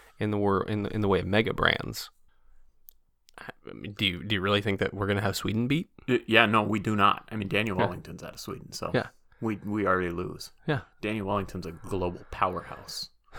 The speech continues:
Speaker 1: There is one really impressive watch brand that I'm excited to talk about as we get a little bit deeper into this that is not just an American watchmaker.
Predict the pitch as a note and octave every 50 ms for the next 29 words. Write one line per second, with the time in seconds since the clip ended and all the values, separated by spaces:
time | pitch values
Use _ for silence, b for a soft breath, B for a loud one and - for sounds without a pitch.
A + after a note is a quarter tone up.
0 | B B B - B2+ C3 B2+ G#2 A#2 A#2 A2 A2 G#2+ G#2 G#2 G#2 G2 F#2+ - G2+
1 | F#2+ - G2 G2+ G2+ F#2+ F#2+ - - - G2+ F#2+ F#2+ F#2+ F#2+ F#2+ G2 G2+ G#2 -
2 | - F#2+ F#2+ - - - - G#2+ - - G#2+ - - A2 A2 A#2+ B2 A2+ - -
3 | - A2 A#2 A2+ A2 A2+ G#2 - A2 G2 - A2 G#2+ G#2 G#2 G#2+ G2+ G2+ G2+ G2
4 | - - G2+ G2+ G#2 G2+ G2+ G2+ - - A#2 - - A#2+ B2 C3 D#3 - D#3 D3
5 | - - G#2+ G2 A2 A#2+ D#3 F#3 - - - - - G#2+ - - - - - -
6 | - - - - - - A#2+